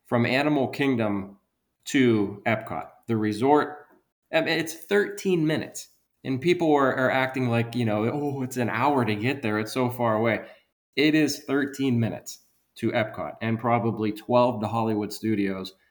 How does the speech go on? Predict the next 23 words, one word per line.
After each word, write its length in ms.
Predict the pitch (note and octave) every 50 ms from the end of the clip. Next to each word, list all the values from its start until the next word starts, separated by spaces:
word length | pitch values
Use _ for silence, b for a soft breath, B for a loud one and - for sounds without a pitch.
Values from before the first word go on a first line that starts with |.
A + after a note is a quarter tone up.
| _ _
And 120 | - A2 G#2+
I 80 | G2+
don't 220 | G#2 A2 G#2+ F#2+ G2+
know 140 | A2 G#2 G2+
what 160 | G#2 G#2 G2+
it 220 | G2+ G2 - -
would 160 | G#2+ G#2 F#2+
be 140 | G2 A2 G#2
from 220 | G2+ - G2+ F#2+ G2
Magic 340 | G2 G2 G2 G2 - -
Kingdom, 320 | - A2 A2 G2+ G2 F#2+ F#2
but 160 | G#2 G2+ G#2
it's 140 | G#2 - -
five 420 | - - - A#2 A2+ A#2 B2+ A#2+
minutes 400 | A2 G2+ F#2+ F#2+ F#2+ - - - _ -
or 180 | A2+ A2 F#2
less 400 | F2+ G2+ A#2+ A#2+ G2 F#2+ F#2+ - - - _ _ _ _ _ _ _ _ -
to 80 | -
get 180 | F#2+ A2 G#2+ G#2+
to 80 | G#2+ -
Animal 340 | G2 A2 G#2+ G#2 G#2 F#2+
Kingdom 380 | F#2 - A#2 A2+ G#2 F#2 E2+ E2
Park. 400 | - - D#3 D3+ - - - -